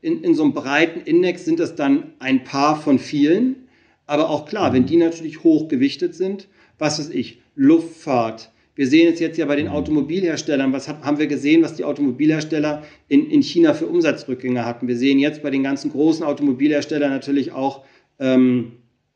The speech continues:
Speaker 1: die
Speaker 2: Produktionsstopps.
Speaker 1: Genau, die Produktionsstopps. Ähm, wir wissen
Speaker 2: Mhm.
Speaker 1: auch, dass Reiseveranstalter, die Reisen, die heute nicht gemacht werden, die werden nicht unbedingt dann irgendwie im Juli oder August nachgeholt.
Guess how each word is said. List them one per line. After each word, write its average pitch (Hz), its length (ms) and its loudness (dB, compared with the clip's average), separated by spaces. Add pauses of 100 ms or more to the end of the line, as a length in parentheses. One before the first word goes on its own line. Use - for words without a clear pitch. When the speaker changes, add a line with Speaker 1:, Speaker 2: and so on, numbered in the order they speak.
(240)
Speaker 1:
die 135 200 4
Speaker 2:
Produktionsstopps. 127 680 -4
Speaker 1:
Genau, 196 240 4
die 143 100 2
Produktionsstopps. 165 840 -2 (320)
Ähm, 147 180 0 (200)
wir 143 140 4
wissen 175 260 4
Speaker 2:
Mhm. 95 60 -12
Speaker 1:
auch, 165 200 -2
dass 143 220 -6
Reiseveranstalter, 156 880 -4
die 131 140 -8
Reisen, 156 400 2
die 147 120 2
heute 165 500 0
nicht 156 260 -2
gemacht 143 340 0
werden, 160 240 0
die 147 120 -2
werden 143 400 0 (280)
nicht 165 720 2
unbedingt 170 460 2
dann 160 200 -2
irgendwie 165 420 -2
im 160 140 -2
Juli 165 320 2
oder 156 200 -4
August 156 280 -6
nachgeholt. 160 640 -6